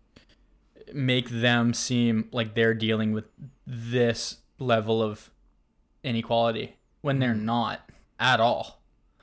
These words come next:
Speaker 1: Like, they're actively in university, paying twenty grand a year for it, have come from, like, a good family.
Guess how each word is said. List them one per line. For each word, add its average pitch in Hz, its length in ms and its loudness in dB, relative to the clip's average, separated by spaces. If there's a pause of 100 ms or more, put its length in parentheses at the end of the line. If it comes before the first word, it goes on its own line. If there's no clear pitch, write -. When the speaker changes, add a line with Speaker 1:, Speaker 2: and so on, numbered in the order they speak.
Speaker 1:
Like, 123 180 -4
they're 120 300 4
actively 135 500 2
in 123 120 0
university, 117 800 -4
paying 120 540 0 (300)
twenty 143 260 0
grand 139 280 2
a 131 40 -2
year 123 240 0
for 117 300 -6
it, - 160 -12 (600)
have 123 160 -6
come 139 180 0
from, 143 120 -4
like, 131 180 0
a 127 40 -2
good 123 280 0
family. 117 500 -2